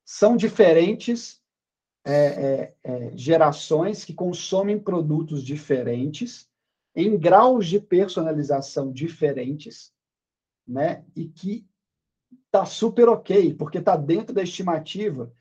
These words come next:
Se a gente tá falando de um produto personalizado, eu não posso direcionar provavelmente, somente pra uma geração, a não ser que seja seu nicho de negócio, você entende?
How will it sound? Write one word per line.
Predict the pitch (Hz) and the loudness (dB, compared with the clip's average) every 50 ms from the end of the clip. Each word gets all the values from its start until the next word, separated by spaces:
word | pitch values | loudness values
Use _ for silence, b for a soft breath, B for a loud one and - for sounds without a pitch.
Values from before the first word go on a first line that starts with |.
| _ _ _ | _ _ _
Se | - - | -8 -6
a | 143 | -4
gente | 160 180 - | -4 -4 -4
tá | - 185 | -6 -6
falando | 185 185 180 180 | -4 -4 -4 -4
de | 185 | -6
um | 180 | -4
produto | 170 170 165 156 - _ | -2 -4 -4 -4 -6 _
personalizado, | - 180 196 202 - - 180 165 160 156 147 139 123 120 147 160 - - - 165 | -2 -2 -2 -2 -2 -2 -2 0 0 0 0 -2 -2 -2 -2 0 -2 -2 -4 -4
eu | 165 | -4
não | 175 165 | -4 -2
posso | - 160 165 160 165 - 180 180 180 _ _ _ _ _ | 0 0 0 0 -2 -6 -10 -10 -12 _ _ _ _ _
direcionar | - 131 165 165 170 165 - 165 156 160 160 | -6 -4 -2 -2 -2 -2 -2 -2 -2 -2 -2
provavelmente, | - 160 156 151 156 156 - - - - | -4 -4 -4 -4 -6 -8 -10 -14 -16 -12
somente | - 160 151 151 - - | -10 -8 -8 -8 -10 -10
pra | - 160 | -10 -8
uma | 160 160 151 | -6 -6 -4
geração, | 160 160 165 160 - 127 | -4 -4 -4 -6 -8 -10
a | 127 | -10
não | 139 | -10
ser | 139 - 147 | -10 -10 -10
que | - | -8
seja | 170 165 156 | -8 -8 -8
seu | - 180 170 | -6 -6 -6
nicho | 160 147 - - 139 | -6 -8 -8 -10 -10
de | 139 147 | -8 -6
negócio, | 170 180 175 156 143 139 - - _ _ _ _ _ _ | -4 0 0 0 0 0 -4 -12 _ _ _ _ _ _
você | _ - | _ -14
entende? | 127 120 131 147 175 185 143 123 - | -8 -4 -2 -2 -2 -2 -6 -12 -16